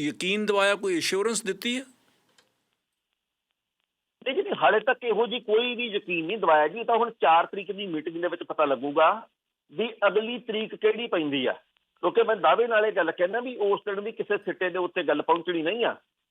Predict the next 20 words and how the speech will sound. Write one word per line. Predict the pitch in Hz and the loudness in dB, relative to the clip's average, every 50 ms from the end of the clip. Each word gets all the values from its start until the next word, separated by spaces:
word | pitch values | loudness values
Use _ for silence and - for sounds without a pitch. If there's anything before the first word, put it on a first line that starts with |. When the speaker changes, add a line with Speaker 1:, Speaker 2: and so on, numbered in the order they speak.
| _ - | _ -4
Speaker 2:
ਵੀ | - 185 | 2 2
ਆਪਾਂ | 185 180 - 190 190 | 2 2 2 -2 0
ਕਹਿ | - 185 180 | 2 0 0
ਦਈਏ | 185 170 196 | 0 0 -2
ਵੀ | 175 190 | -2 -2
ਚਲੋ | 185 196 185 185 185 | -2 -2 -2 -2 -2
ਚਾਰ | - - 180 165 165 170 | -2 0 2 2 4 2
ਤਰੀਕ | 170 180 175 170 175 | 2 -2 -6 -6 -6
ਦੀ | 175 180 185 | -4 -4 -4
ਮੀਟਿੰਗ | 170 170 170 190 165 165 | -2 -4 -4 -4 -4 -4
ਦੇ | 165 170 | -2 -4
ਵਿੱਚ | 151 170 - 170 | -4 -4 -4 -2
ਗੱਲ | 143 160 160 165 | 0 0 0 0
ਫਾਈਨਲ | - 151 151 151 160 165 | 0 0 0 2 2 2
ਹੋ | 156 147 - | 2 2 4
ਜਾਣੀ | 151 151 151 156 151 147 | 2 2 2 2 0 0
ਆ, | 131 127 127 - _ _ _ _ _ _ | 0 -2 -4 -8 _ _ _ _ _ _
ਕਿਉਂਕਿ | - 185 185 - 254 254 - - - | -4 -4 -2 2 0 0 0 0 0
ਐਮ | 180 185 185 196 208 | 0 2 2 0 -4
ਐਸ | 208 | -6